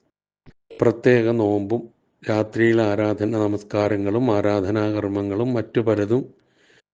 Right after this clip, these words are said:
ചെയ്തുകൊണ്ട് അത് ഏറ്റവും ശ്രേഷ്ഠമായതാണ് എന്ന് വരുത്തി തീർക്കാനുള്ള ശ്രമം നടത്തും നമുക്ക് കാണാം.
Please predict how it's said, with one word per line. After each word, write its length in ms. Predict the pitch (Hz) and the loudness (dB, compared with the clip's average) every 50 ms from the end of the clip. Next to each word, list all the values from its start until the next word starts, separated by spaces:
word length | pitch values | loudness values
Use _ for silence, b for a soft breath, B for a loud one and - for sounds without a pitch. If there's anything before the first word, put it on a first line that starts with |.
| _ _ _ _ _ - | _ _ _ _ _ 2
ചെയ്തുകൊണ്ട് 720 | - 117 117 117 113 120 120 117 113 110 104 101 104 127 - - _ _ _ _ _ _ _ _ _ _ _ _ _ _ _ _ _ _ _ _ _ - | 4 4 6 6 6 6 4 4 4 2 2 0 -2 -4 -4 -8 _ _ _ _ _ _ _ _ _ _ _ _ _ _ _ _ _ _ _ _ _ -2
അത് 220 | 110 113 110 135 165 - - - - _ _ _ _ _ _ - | 0 2 4 4 4 2 0 -6 -18 _ _ _ _ _ _ -6
ഏറ്റവും 480 | - 117 113 - - 151 147 151 156 160 | -4 -4 -4 -2 2 4 4 4 4 2
ശ്രേഷ്ഠമായതാണ് 1160 | 156 - 127 120 120 117 117 - 139 139 139 127 123 123 123 123 120 117 107 107 107 110 117 127 135 - - - | 2 2 2 2 2 2 0 0 2 2 4 4 4 4 2 2 2 2 2 2 0 0 0 0 -2 -2 -4 -4
എന്ന് 340 | 135 113 107 113 120 127 143 | -2 -2 0 0 0 2 0
വരുത്തി 460 | 151 143 123 113 101 104 - - 139 | 0 2 0 0 0 -2 -2 -2 -2
തീർക്കാനുള്ള 880 | 135 135 - 117 110 107 - - - 107 107 104 101 98 98 101 113 123 | -2 0 0 0 0 0 -4 -6 -2 -2 0 0 0 -2 -2 -2 -2 -2
ശ്രമം 500 | 120 - - 101 101 98 101 113 131 - - - _ _ - | -4 -4 -4 -2 -2 -2 0 -2 -2 -4 -6 -10 _ _ -8
നടത്തും 420 | - 104 98 101 - - 117 107 104 | -6 -4 -4 -4 -4 -2 0 0 0
നമുക്ക് 340 | 104 98 95 95 90 - - | 0 0 -2 -6 -10 -10 -10
കാണാം. 340 | 101 95 92 - - - | -8 -8 -8 -8 -12 -14